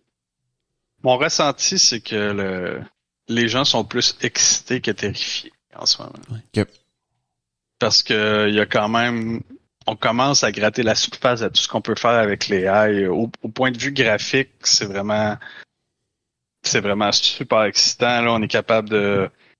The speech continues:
Speaker 1: de, tu sais, de, de, d'utiliser, euh, les A I, par exemple, pour, euh, créer des, des affaires qui prendraient énormément de temps.
Speaker 3: Mhm.
Speaker 1: Normalement, mettons, euh,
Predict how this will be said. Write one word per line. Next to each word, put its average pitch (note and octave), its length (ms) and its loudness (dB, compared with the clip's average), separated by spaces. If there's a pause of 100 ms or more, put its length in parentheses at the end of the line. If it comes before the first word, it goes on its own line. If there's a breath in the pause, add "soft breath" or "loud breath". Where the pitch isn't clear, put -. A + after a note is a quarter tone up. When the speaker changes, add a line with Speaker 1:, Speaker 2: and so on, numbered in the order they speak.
(680)
Speaker 1:
de, F2 160 0
tu - 160 -12
sais, A2+ 160 0
de, G2+ 180 -2
de, F2 540 -4
d'utiliser, A2 480 -4 (160)
euh, A2 160 2
les G#2+ 180 4
A A#2 160 4
I, A#2+ 60 0
par G#2 160 0
exemple, G#2+ 460 0
pour, G2+ 280 -2
euh, F#2 300 0 (880)
créer A2 460 0
des, F#2+ 400 -2
des G#2 220 -4
affaires B2+ 300 2
qui - 100 -14
prendraient G#2 760 0
énormément B2+ 540 2
de F#2+ 60 -8 (160)
temps. A#2+ 360 0 (240)
Speaker 3:
Mhm. A#2 300 0
Speaker 1:
Normalement, A2 520 0
mettons, A2 460 0
euh, F#2+ 160 0